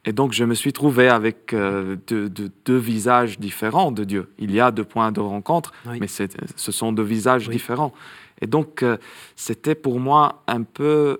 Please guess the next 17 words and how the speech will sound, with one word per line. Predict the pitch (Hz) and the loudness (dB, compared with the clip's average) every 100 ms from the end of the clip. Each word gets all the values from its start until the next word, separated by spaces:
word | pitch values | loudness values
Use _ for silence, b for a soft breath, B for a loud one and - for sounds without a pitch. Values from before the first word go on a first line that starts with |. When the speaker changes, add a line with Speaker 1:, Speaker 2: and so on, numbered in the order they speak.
| - | -6
Speaker 1:
une | 123 | -4
espèce | 117 113 156 151 - | -4 -2 0 0 -2
de | 117 | -6
crise | - - 220 160 104 | -6 -2 2 2 2
d'identité, | 110 110 117 117 - 127 143 147 170 170 - | -2 -2 -2 -2 -6 -6 2 2 2 -4 -6
euh, | - 113 110 | -6 -4 -4
de | 104 | -4
trouver | 117 120 123 147 147 | -6 -4 2 4 4
dans | 123 120 | 2 0
moi-même, | 123 180 160 185 139 107 - b b b b | 0 0 0 0 0 -2 -8 b b b b
euh, | 107 101 | -6 -6
deux | 98 104 139 147 | -8 -4 2 4
visages, | 120 113 107 131 127 131 123 107 | 4 0 2 4 4 4 0 -2
euh, | 113 107 104 104 - - | -2 0 0 -2 -4 -2
héréditaires | 127 123 127 120 117 147 120 104 98 | 0 2 2 0 0 2 2 -2 -6
de | 104 | -6
Dieu. | 95 104 | -6 -8